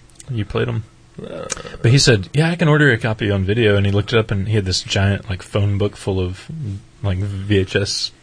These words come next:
Speaker 1: titles, and he was like, "Yeah, it'd be ninety-nine seventy-four." I was like, "Nine seventy-four?" He's like, "No, ninety-nine seventy-four." <laughs> I was like, "Oh, that's okay then. Never mind." Because I, I guess,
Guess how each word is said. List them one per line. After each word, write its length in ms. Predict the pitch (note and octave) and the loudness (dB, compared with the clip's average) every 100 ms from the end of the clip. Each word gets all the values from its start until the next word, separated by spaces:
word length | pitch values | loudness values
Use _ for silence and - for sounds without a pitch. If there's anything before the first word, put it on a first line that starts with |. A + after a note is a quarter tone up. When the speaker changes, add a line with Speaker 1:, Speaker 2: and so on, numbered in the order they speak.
| - | -6
Speaker 1:
titles, 420 | G2+ G#2+ G#2+ - - - - - | -2 0 -2 -4 -10 -12 -14 -10
and 80 | G#2+ | -2
he 60 | A#2 | 0
was 100 | A#2 | 0
like, 120 | C3 | -2
"Yeah, 140 | G3 | -2
it'd 120 | F3+ | 0
be 100 | D#3+ | 2
ninety-nine 640 | C#3 B2+ D3 C#3 C#3 C3+ C3 | 2 2 2 4 4 4 4
seventy-four." 720 | C3 B2 A#2+ A2 G#2+ G2+ F#2 - - - - | 2 0 0 0 0 0 0 -8 -20 -10 0
I 20 | |
was 100 | A2 | 2
like, 140 | G2+ | 2
"Nine 300 | A2 A#2+ C#3+ | 2 6 6
seventy-four?" 640 | C#3+ D#3 D#3+ E3 F3 E3+ D3+ - - - - | 6 6 6 6 8 8 6 -2 -14 -10 -4
He's 100 | - | 2
like, 100 | B2 A#2 - | 4 4 6
"No, 80 | E3 | 8
ninety-nine 640 | E3+ E3+ D#3+ D3+ C#3+ C#3 | 8 8 6 6 8 6
seventy-four." 540 | - C3 C#3 B2+ B2+ - | 6 6 6 6 4 0
<laughs> 40 | - - - - - A4+ - G#4 - - - - F#4+ - | -8 -16 -16 -18 -16 -18 -6 -6 -4 -8 -6 -2 -2 0
I 140 | - C3+ | 2 6
was 120 | C3+ | 8
like, 180 | C#3+ - - | 8 6 2
"Oh, 260 | D3+ C3+ C3 | 6 8 10
that's 200 | C#3+ D3 | 10 8
okay 260 | A#2+ A2 | 4 4
then. 260 | G2+ G#2+ A#2+ | 2 0 2
Never 200 | A#2 A2 | 4 4
mind." 220 | G#2 G2+ F#2+ - - - G4 - A#4+ - - B4+ - | 2 -2 -6 -14 -8 2 2 4 2 2 0 -2 0
Because 320 | A#2 A#2+ G#2+ | 2 4 4
I, 100 | A2 - - | 2 0 -2
I 80 | B2 | 2
guess, 340 | C3 C#3 - | 2 2 -2